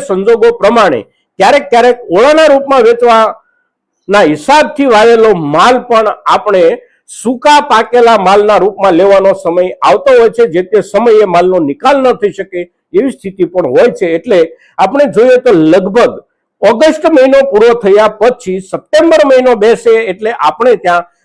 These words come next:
આગોતરી મગફળી જે કાંઈ વવાઈ હોય એ મગફળીના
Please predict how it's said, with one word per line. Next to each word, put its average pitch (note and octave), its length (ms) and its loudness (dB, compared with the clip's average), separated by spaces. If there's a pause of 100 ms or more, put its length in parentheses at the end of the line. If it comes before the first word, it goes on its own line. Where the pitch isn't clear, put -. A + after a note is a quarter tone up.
(120)
આગોતરી D4+ 560 0
મગફળી A#3 640 0 (260)
જે F3+ 100 -2
કાંઈ C4+ 280 2
વવાઈ A#3 320 4
હોય G#3 240 2 (100)
એ A#3 180 2
મગફળીના F3 760 -2